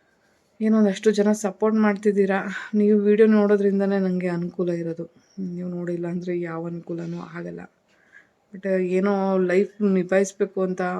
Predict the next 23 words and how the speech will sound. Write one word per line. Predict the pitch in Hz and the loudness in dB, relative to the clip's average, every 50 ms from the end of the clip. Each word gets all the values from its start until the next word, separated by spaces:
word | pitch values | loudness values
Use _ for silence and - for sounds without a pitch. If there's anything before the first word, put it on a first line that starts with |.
| 175 165 | -6 -6
ಒಂದು | 185 185 180 170 175 | -6 -6 -6 -4 -4
YouTube | 175 175 175 190 185 185 - | -4 -4 -4 -6 -8 -6 -6
ಚಾನೆಲ್ | 190 180 185 180 180 | -6 -6 -6 -6 -8
ಮಾಡ್ಕೊಂಡು | 175 175 175 180 - - 180 175 170 175 175 175 - _ _ _ _ - _ _ _ _ - 190 | -8 -10 -10 -12 -12 -12 -12 -12 -12 -12 -14 -16 -18 _ _ _ _ -20 _ _ _ _ -12 -10
ಮನೆನೂ | 170 165 165 170 180 190 202 202 | -8 -6 -4 -2 -2 0 0 0
ನಿಭಾಯಿಸ್ತಾ, | 196 190 180 185 180 180 175 180 - - 175 | 0 -2 -2 -2 -2 -4 -4 -6 -8 -8 -8
ಹೊರಗಡೆ | 165 165 165 170 170 170 165 180 190 190 196 | -6 -6 -6 -4 -4 -4 -2 0 0 0 0
ಓಡಾಡಿ, | 185 175 175 175 180 180 180 175 175 175 | 0 0 0 0 0 -2 -2 -2 -4 -6
ನನ್ನ | 175 165 160 165 170 | -6 -8 -8 -10 -8
ಕೆಲಸಗಳು | - 185 180 180 - 196 190 190 190 190 190 | -8 -8 -8 -6 -6 -6 -4 -2 -2 -2 -2
ನಿಭಾಯಿಸ್ಕೊಂಡು, | 185 175 170 170 170 180 175 - - - 180 175 175 175 175 170 175 | -4 -4 -6 -8 -8 -10 -10 -12 -12 -12 -12 -10 -8 -8 -8 -8 -6
ಹೆಲ್ತ್ | 175 175 170 175 175 - 202 | -6 -6 -6 -6 -8 -8 -10
ಇಶ್ಯೂ | 190 - - 202 | -8 -6 -4 -4
ನಿಭಾಯಿಸ್ಕೊಂಡು, | 190 185 170 170 170 180 175 - - - 180 180 185 185 180 _ _ _ _ _ _ _ _ _ _ _ _ _ _ _ - - - _ _ _ _ _ _ _ _ - | -4 -4 -4 -6 -8 -10 -10 -12 -16 -16 -16 -14 -14 -16 -18 _ _ _ _ _ _ _ _ _ _ _ _ _ _ _ -20 -20 -20 _ _ _ _ _ _ _ _ -16
ಅದು | 185 175 | -16 -14
ಹೆಂಗೆ | 170 175 165 165 185 196 208 220 220 220 226 220 214 214 202 196 190 180 175 175 180 | -10 -10 -8 -6 -2 -2 0 0 2 2 2 2 4 2 2 2 0 -2 -2 -4 -2
ಜೀವನ | 180 196 190 190 202 | -2 0 2 2 2
ಮಾಡಬೇಕು | 202 196 190 185 185 180 180 - 185 175 | 2 2 2 0 -2 -6 -6 -6 -6 -6
ಅಂತಲೇ | 175 180 175 175 175 175 | -6 -8 -8 -8 -8 -8
ಒಂದೊಂದು | 185 180 180 175 175 175 175 | -6 -6 -6 -6 -6 -8 -8
ಸಾರಿ | - 180 175 180 180 | -8 -8 -6 -6 -8
ಪ್ರಶ್ನೆ | 180 - 170 165 156 - - 208 196 | -8 -8 -8 -8 -8 -6 -4 -2 -2
ಹುಟ್ಕೊಬಿಡುತ್ತೆ. | 185 175 175 - - 180 170 190 175 160 170 170 - 175 | -2 -2 -6 -6 -8 -8 -6 -6 -6 -8 -10 -10 -12 -14